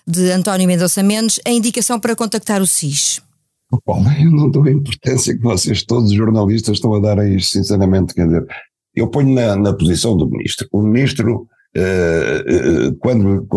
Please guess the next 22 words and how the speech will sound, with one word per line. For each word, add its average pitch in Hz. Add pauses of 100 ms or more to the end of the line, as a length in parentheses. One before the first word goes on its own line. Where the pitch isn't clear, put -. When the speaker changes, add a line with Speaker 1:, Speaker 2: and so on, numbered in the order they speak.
(180)
Speaker 2:
quando 98
lhe 90
diz: 78
"É 95
preciso -
contactar 80
as 78
autoridades", 117
ele 113
contacta 110
o -
secretário -
de -
Estado. -
E 95
o 110
secretário -
de -
Estado 117
diz-lhe: 113
"É 98
preciso, 117